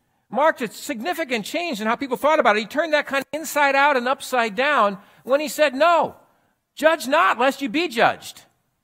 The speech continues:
And he said, "Forgive. Forgive." And we know why. I mean, we can judge somebody and still be carrying this around with us.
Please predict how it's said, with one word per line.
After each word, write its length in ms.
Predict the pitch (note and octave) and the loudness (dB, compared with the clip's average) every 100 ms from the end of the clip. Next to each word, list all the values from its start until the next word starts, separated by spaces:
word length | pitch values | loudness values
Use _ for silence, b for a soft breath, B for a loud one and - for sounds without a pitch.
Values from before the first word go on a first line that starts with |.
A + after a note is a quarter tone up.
| _ _ _ _ | _ _ _ _
And 280 | A3+ D#4 A#3+ | 2 2 0
he 120 | G#3+ | -8
said, 520 | - F3+ D3+ E3 F3 _ _ _ _ _ _ _ - | -4 0 0 -2 -12 _ _ _ _ _ _ _ -12
"Forgive. 760 | B3+ A3+ E4 D4 G#2+ - - _ _ _ _ _ _ _ _ | -8 -4 0 0 -2 -18 -20 _ _ _ _ _ _ _ _
Forgive." 680 | - A#3+ C#4+ F4+ - - _ _ _ _ _ _ _ _ _ _ _ | -12 -8 -6 -6 -8 -12 _ _ _ _ _ _ _ _ _ _ _
And 160 | A#3+ D4 | -8 -4
we 140 | G4 | -2
know 120 | F4+ | 0
why. 560 | A#3+ A#3 C#4+ F#3 G#3+ A3 _ _ _ _ _ _ _ _ _ | 2 0 0 -2 -4 -10 _ _ _ _ _ _ _ _ _
I 20 | B3+ | -2
mean, 140 | C#4 | 2
we 160 | E4+ F#4 | 2 0
can 180 | D#4 | -2
judge 360 | F3 B3+ E4 C#4 | 4 6 6 2
somebody 600 | - B3+ A3 F#3+ F#3+ B3+ | -2 0 4 4 2 0
and 100 | A#3 | -4
still 300 | - F4+ F#4 | -4 2 2
be 160 | D4 A3 | 2 -4
carrying 480 | - E4 D4+ B3+ | 0 4 6 6
this 220 | A#3+ D4 B3 | 4 0 2
around 400 | B3 F4+ G4 C#4+ | 4 4 2 0
with 180 | E3 | -6
us. 400 | - - - - | -8 -14 -16 -16